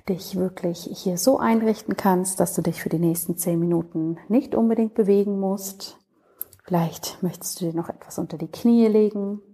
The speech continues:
oder unter den Kopf oder dich vielleicht zudecken. Du darfst deine Arme und Beine ganz entspannt etwas von dir wegstrecken und die Finger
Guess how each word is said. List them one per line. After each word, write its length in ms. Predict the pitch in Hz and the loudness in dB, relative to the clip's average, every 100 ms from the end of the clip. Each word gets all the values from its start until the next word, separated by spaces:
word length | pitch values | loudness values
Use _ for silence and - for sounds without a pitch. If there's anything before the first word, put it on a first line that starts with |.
| _ _ _ _ _ _ _ _ - | _ _ _ _ _ _ _ _ -10
oder 160 | 294 247 | 0 0
unter 160 | 202 | 0
den 160 | 185 180 | -2 -2
Kopf 540 | - 185 - - - _ _ _ _ _ _ _ _ | -2 -2 -4 -16 -20 _ _ _ _ _ _ _ _
oder 240 | 185 190 | -4 -4
dich 220 | 175 - | -6 -10
vielleicht 500 | - 170 165 - _ | -2 -2 -2 -8 _
zudecken. 580 | - 175 156 147 - - - _ _ _ _ _ _ _ _ _ _ _ _ _ _ _ _ _ - _ _ - | -4 -4 -6 -14 -14 -16 -18 _ _ _ _ _ _ _ _ _ _ _ _ _ _ _ _ _ -20 _ _ -2
Du 40 | |
darfst 340 | 311 311 311 - | 4 4 4 2
deine 260 | 220 202 | 2 2
Arme 380 | - 190 214 214 | 4 4 4 4
und 180 | 185 185 | 2 0
Beine 460 | 180 175 185 175 170 | 0 0 -2 -2 -2
ganz 360 | 180 208 208 | 0 0 0
entspannt 920 | - 196 - - 180 175 180 185 185 | -2 -2 -2 -4 0 0 0 -2 0
etwas 320 | 269 277 240 233 | 0 0 -4 -2
von 160 | 208 | 0
dir 120 | 190 | 2
wegstrecken 1000 | 175 170 - - - 180 - 180 170 175 175 - | 2 -2 -2 -6 -2 -2 -2 -4 -2 -4 -8 -2
und 180 | 269 269 | -2 0
die 60 | |
Finger 720 | 196 - - 190 196 190 190 | -4 -8 0 4 6 4 2